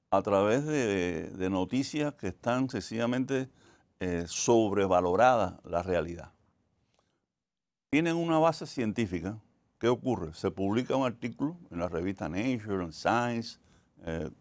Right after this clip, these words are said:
ya Dynamic, cualquier tipo de revista que es seria. Y entonces ahí los científicos dicen, "Bueno, esto, es posible que esto haya ocurrido así o, o tal". Y entonces, sobre eso, algunos periodistas que están calificados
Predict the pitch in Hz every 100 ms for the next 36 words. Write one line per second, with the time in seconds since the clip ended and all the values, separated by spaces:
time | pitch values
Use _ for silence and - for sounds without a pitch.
0 | _ _ _ _ _ _ _ _ _ _
1 | 87 90 87 98 123 120 85 95 285 -
2 | 185 208 175 170 208 185 170 - - 165
3 | 156 - - _ _ _ _ _ - 98
4 | 120 135 175 160 185 233 285 135 113 120
5 | 120 156 143 135 113 127 202 160 135 143
6 | 117 - 135 - 180 175 151 104 90 87
7 | 78 - _ _ - 127 127 131 123 117
8 | 104 123 120 101 - 165 170 151 113 80
9 | - - - 90 139 170 113 87 _ _
10 | _ _ 104 101 120 135 180 - - _
11 | _ _ _ _ _ _ - 165 214 196
12 | 156 - 190 - 101 101 123 147 - 135
13 | 151 170 110 85 82 - 127 135 123 104
14 | - 92 95 104 151 175